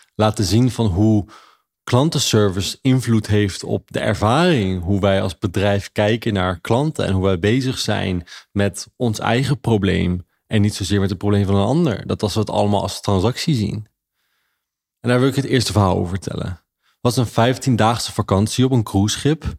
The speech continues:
Dat hoort natuurlijk iets geweldigs te zijn. De Norwegian Cruise Lines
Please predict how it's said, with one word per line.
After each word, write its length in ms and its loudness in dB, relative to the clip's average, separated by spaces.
Dat 100 0
hoort 140 4
natuurlijk 280 0
iets 120 -2
geweldigs 580 2
te 100 -2
zijn. 300 -4
De 100 2
Norwegian 600 4
Cruise 500 2
Lines 520 0